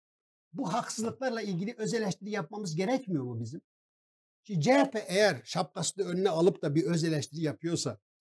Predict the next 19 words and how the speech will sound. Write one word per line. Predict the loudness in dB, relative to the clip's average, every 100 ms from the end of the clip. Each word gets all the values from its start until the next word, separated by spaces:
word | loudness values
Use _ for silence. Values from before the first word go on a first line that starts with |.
| _ _ _ _
başörtülülerden | -2 2 0 0 -2 0 0 0 -2 -6 _ _ _ -14
iktidar | -6 0
odalarına | 2 4 2 0 0 2
aldan | 2 0 2 2
başörtülü | 0 -2 -4 -6
kızlardan | -6 -4 -2 -2 -4
özür | -2 -2 -2 -2
diliyorsa | 0 0 -2 -4
veyahut | -2 0 -2
da | -4
bunu | -2 0 -2 -8 _ _ _ _ _ _ _ _ _ _
daha | -2 0 2
önce | 2 2 2 0
laiklik | 2 4 2 -6 -8
adına, | -2 0 0 -4
bilmem | -4 -2 0
ne | 0
adına | 0 -2 -2 -2 -4
ezi-, | -6 -6